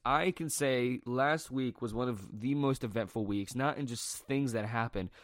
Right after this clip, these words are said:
but just, like, on a social level, the, like, amount of words that came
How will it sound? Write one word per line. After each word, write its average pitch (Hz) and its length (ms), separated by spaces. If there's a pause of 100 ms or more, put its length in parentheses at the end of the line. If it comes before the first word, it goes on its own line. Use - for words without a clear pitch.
(220)
but 135 160
just, 160 400
like, - 300
on 131 100
a 98 80
social 147 640
level, 151 440 (340)
the, 135 380 (100)
like, 117 300 (160)
amount 135 580 (240)
of 120 160
words 120 640
that - 180
came 135 320